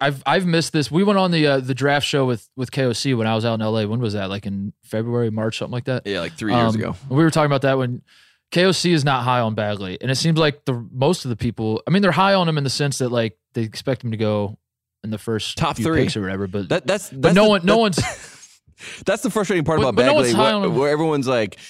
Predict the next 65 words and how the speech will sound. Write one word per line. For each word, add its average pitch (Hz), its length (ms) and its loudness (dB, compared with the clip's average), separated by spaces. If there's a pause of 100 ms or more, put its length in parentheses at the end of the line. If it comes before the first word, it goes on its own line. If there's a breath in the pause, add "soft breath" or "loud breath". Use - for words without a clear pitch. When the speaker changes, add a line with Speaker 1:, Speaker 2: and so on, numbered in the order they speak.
(300 loud breath)
Speaker 2:
uh, 117 460 2
you 123 80 0
know, 113 140 2
"I 117 100 2
don't 123 80 2
really 113 160 2
like 104 240 0
Bagley's 101 400 0
game," 98 380 0
but 104 320 -2
every 117 180 0
single 104 220 0
mock 98 180 0
draft 95 220 -2
has 95 180 0
him 214 80 0
number 85 180 -2
three. 92 380 -4 (440)
So, 135 160 0
like, 117 220 0
Speaker 1:
Right, 175 200 0
Speaker 2:
of, 156 80 2
Speaker 1:
right. 208 160 4
Speaker 2:
of, 175 180 0
of 170 140 0
the 190 80 -2
top 165 220 -2
three 151 160 0
picks, 131 340 -2
like, 107 280 -2
usually 123 320 0
there's 107 240 0
one 117 240 0
or 113 40 -2
two 117 200 -2
or 110 80 0
three 104 200 -4
guys 98 280 0
that 95 100 0
all 92 160 2
could 101 140 -6
go 98 120 2
number 95 280 0
one, 95 240 0
but 92 80 -2
it's 90 100 -4
all 101 100 0
about 92 260 0
what 104 180 0
every 98 180 -2
team 98 280 -4
wants. 90 320 -2
So 95 160 0
if 92 80 -8
the 104 100 -4
Suns 196 260 -2
really 120 160 0
want 110 220 -2
Ayton, 104 260 -2
sure, 95 380 -2
the 90 160 -6
draft's 107 340 -2
number 107 220 -2
one. 92 320 -2
If, 85 180 -8